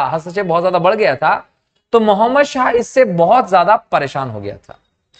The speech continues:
अब मोहम्मद शाह बहुत ज्यादा परेशान हो गया था, तो उसने क्या किया कि सरवर उल मुल्क जो है,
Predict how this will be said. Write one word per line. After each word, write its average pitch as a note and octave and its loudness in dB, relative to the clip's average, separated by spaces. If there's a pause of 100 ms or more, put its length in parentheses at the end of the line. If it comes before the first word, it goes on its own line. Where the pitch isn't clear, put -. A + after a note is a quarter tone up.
(220)
अब F#3+ 2
मोहम्मद G#3 -2
शाह C#4 0
बहुत A#3+ 0
ज्यादा B3+ 0
परेशान B3 -2
हो B3 0
गया A#3 2
था, A#3 -2
तो A#3 -2
उसने A3+ -4
क्या B3 0
किया F3+ 0 (360)
कि A#3+ 0
सरवर A3+ 0 (540)
उल A3+ 2
मुल्क A3+ 0
जो G3+ 0
है, C#3 -2